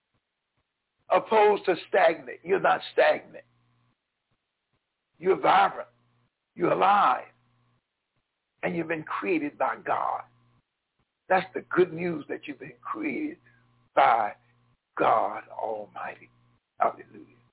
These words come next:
Glory to God. You're not to faint.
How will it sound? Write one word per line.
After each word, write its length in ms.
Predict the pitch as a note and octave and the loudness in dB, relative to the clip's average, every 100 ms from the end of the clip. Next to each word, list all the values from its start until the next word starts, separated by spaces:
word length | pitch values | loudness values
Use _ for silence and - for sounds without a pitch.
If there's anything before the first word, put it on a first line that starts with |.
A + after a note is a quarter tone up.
| _ | _
Glory 280 | - - - | -10 -10 -14
to 280 | - - - | -20 -18 -14
God. 200 | - - _ _ _ _ _ _ _ _ _ _ _ _ _ _ _ _ _ _ _ _ _ _ _ | -12 -14 _ _ _ _ _ _ _ _ _ _ _ _ _ _ _ _ _ _ _ _ _ _ _
You're 160 | F#3+ A3 | 2 4
not 220 | A#3 G3 | 4 2
to 80 | G#3+ | 0
faint. 340 | B3+ B3+ A3 | 2 2 -2